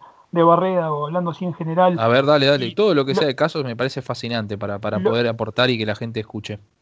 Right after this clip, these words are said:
Speaker 1: Lo que vos observás en un caso así es, por ejemplo, se me ocurre esto, vos observás la represión de un sentimiento durante un periodo prolongado de tiempo.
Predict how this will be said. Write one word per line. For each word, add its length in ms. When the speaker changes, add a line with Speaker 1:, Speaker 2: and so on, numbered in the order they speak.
Speaker 1:
Lo 160
que 100
vos 220
observás 680
en 140
un 100
caso 260
así 280
es, 320
por 120
ejemplo, 580
se 120
me 80
ocurre 280
esto, 280
vos 140
observás 420
la 120
represión 680
de 60
un 80
sentimiento 800
durante 320
un 100
periodo 400
prolongado 480
de 60
tiempo. 500